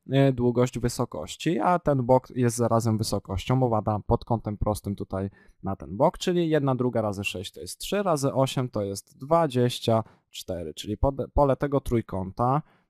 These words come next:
o, wynosi dwadzieścia cztery, pole tego trójkąta, e, również wynosi dwadzieścia cztery, jedna druga razy sześć to jest trzy, razy cztery, e, razy osiem, przepraszam, to jest dwadzieścia cztery, już myślałem tutaj o wyniku.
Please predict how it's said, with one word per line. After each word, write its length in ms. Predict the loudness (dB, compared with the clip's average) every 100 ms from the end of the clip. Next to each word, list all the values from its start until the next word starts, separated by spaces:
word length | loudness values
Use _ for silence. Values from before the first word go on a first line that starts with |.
| _
o, 280 | 2 4 4 0 _ _ _ _ -2
wynosi 440 | 0 2 -2 -6
dwadzieścia 720 | -10 -8 -4 -4 -4 -6 -14 -14
cztery, 680 | -18 -18 -16 -10 -4 -2 -2 -6 _ _ _ _
pole 300 | 4 4 2
tego 320 | -2 0 2
trójkąta, 760 | 0 -2 -2 -2 -2 -2 -4 -6 _ _ -6
e, 320 | -2 0 -2 0
również 500 | 6 6 6 0 -2
wynosi 340 | -4 -6 -8
dwadzieścia 460 | -6 -6 -6 -10 -12
cztery, 400 | -8 -2 0 2
jedna 260 | 2 0
druga 300 | 0 0 0
razy 260 | 0 -2 -4
sześć 320 | -6 -6 -8
to 80 | -10
jest 200 | -12 -12
trzy, 340 | -10 -4 -2
razy 380 | 0 -2 0 0 -2 _ _
cztery, 480 | -10 -2 0 0 -2 -6 _ _ -8
e, 540 | -2 0 0 0 -4 -8 _ _ -4
razy 400 | 0 4 4 2
osiem, 340 | 4 4 2
przepraszam, 540 | -2 -2 0 0 0 -2
to 120 | 0
jest 260 | 0 -2 -2
dwadzieścia 560 | 0 2 2 0 -8
cztery, 380 | -10 -4 0 2
już 160 | 0 -2
myślałem 300 | -6 -6 -6
tutaj 280 | -6 -6
o 100 | -6
wyniku. 600 | -4 -4 -2 -2 2 2